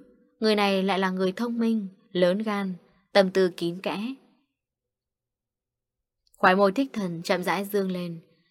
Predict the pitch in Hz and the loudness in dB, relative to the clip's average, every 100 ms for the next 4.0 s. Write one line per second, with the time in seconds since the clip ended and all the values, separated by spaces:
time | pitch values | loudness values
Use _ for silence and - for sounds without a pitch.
0 | - - 240 208 262 269 226 220 208 190 | -8 0 2 4 2 0 0 0 2 2
1 | 175 180 170 165 170 226 302 _ _ _ | 2 0 -6 -6 -8 -8 -12 _ _ _
2 | _ _ 196 180 175 170 160 160 196 190 | _ _ 4 4 4 -2 -4 -2 0 0
3 | 202 190 269 269 185 175 175 165 208 | 0 0 -2 0 -2 -2 -6 -8 -8